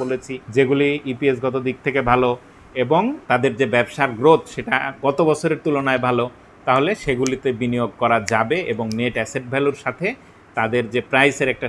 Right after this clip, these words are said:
সামঞ্জস্যতা সেটা আছে, যে কারণে ওই স্টকগুলিতে, মার্কেটের ওই স্টকগুলিতে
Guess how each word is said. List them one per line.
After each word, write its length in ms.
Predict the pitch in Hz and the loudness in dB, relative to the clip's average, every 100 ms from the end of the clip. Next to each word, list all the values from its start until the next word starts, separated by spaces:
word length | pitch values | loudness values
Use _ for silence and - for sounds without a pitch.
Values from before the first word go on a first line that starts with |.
| - | -6
সামঞ্জস্যতা 720 | 120 120 120 120 - 131 131 - | -4 -4 -2 -4 -4 -8 -8 -6
সেটা 200 | 113 120 120 | -4 -2 -2
আছে, 180 | - 202 - - - 95 | -4 -10 -10 -20 -20 0
যে 80 | 135 143 | 2 6
কারণে 260 | 151 156 143 | 4 4 2
ওই 80 | 131 - | 0 0
স্টকগুলিতে, 640 | 139 120 113 127 123 123 117 - - - | -2 -2 -2 -2 -2 -4 -6 -16 -20 -4
মার্কেটের 520 | 113 117 135 127 131 131 135 | -2 0 -2 0 0 0 0
ওই 80 | 139 147 | 0 0
স্টকগুলিতে 580 | - 143 123 139 139 | 0 0 0 -2 -2